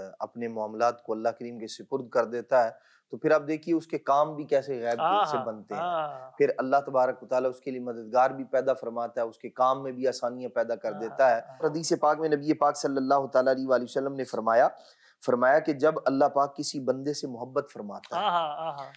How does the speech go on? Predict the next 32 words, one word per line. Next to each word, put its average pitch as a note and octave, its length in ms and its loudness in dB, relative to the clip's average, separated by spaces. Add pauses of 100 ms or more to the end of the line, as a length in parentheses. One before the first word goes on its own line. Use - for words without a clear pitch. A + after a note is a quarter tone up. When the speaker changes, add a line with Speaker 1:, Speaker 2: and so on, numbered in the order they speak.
(120)
Speaker 2:
سبحان B2+ 320 -4
Speaker 1:
یا E3 140 6
Speaker 2:
اللہ۔ F#3 160 0
Speaker 1:
اسے G3 280 4
اپنا F3+ 260 2
دوست A#3+ 840 4
بنانے G3 480 4
کا G3 100 2
ارادہ D3+ 340 6
Speaker 2:
آہا، - 100 2
Speaker 1:
فرماتا C3+ 520 4
ہے B2+ 140 6
Speaker 2:
آہا۔ - 260 -8 (280)
Speaker 1:
تو E3 160 2
اس F#3 220 0
پر F#3 180 4
آزمائشوں C#3 580 2
کی C#3 140 -12
بارش B2 420 0
فرما G#2 260 -12
دیتا - 360 -18
ہے۔ - 120 -18
Speaker 2:
اللہ۔ C#3+ 480 -18 (500)
Speaker 1:
پھر F3 220 6
جب D#3 240 4
وہ C#3+ 120 4
بندہ D3+ 300 4
اپنے D3+ 300 4
رب C3 240 2
کو C#3+ 80 0
پکارتا A2 680 0
ہے، - 20 -18